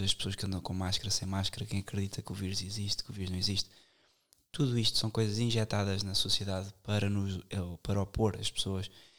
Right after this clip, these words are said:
e para andarmos aqui entretidos com este osso, a roer o mesmo osso, todos uns contra os outros, e não termos um espírito de corpo nacional português, onde, caramba, há uma identidade.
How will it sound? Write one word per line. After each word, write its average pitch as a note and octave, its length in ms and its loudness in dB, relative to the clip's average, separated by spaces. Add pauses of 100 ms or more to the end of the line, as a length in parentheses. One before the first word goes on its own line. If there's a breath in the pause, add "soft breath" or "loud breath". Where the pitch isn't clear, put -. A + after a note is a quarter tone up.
(220 soft breath)
e G#2 80 -6
para G#2 220 4
andarmos G#2 320 4
aqui G#2 180 2
entretidos G#2 500 2
com - 120 -2
este - 420 0
osso, - 440 2 (160)
a F#2+ 100 -6
roer G2+ 340 4
o G2+ 40 4
mesmo G2 320 2
osso, - 320 0
todos G2+ 260 2
uns G#2 320 2 (420 soft breath)
contra G2+ 300 2
os F#2+ 80 4
outros, G2+ 300 0 (400 loud breath)
e G#2 100 0
não A2+ 160 8
termos A#2+ 340 4
um A2+ 60 4
espírito G#2+ 420 -2
de - 60 -8
corpo - 420 -4
nacional G2+ 720 2
português, G2 600 0 (520 soft breath)
onde, G#2 460 4 (880)
caramba, G2+ 480 2 (120)
há G2 100 0
uma A#2+ 160 6
identidade. A#2 560 2